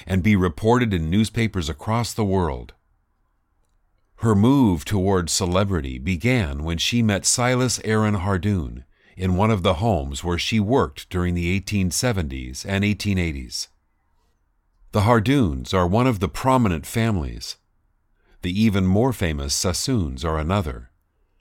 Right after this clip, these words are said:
that highlight the Jewish thread in Shanghai's fabric that was neither Chinese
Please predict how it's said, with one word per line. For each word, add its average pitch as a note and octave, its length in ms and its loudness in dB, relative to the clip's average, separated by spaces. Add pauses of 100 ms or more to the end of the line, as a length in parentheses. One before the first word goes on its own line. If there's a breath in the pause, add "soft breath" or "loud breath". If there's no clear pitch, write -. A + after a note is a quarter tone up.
(180)
that G#2 140 -2
highlight B2+ 520 2
the F2 100 -4
Jewish G2 520 0
thread C2+ 360 -6
in E2+ 120 -2
Shanghai's A#2 580 0
fabric E2 640 -6 (440)
that F#2 120 0
was F#2 200 0
neither A2+ 300 2
Chinese G#2+ 760 0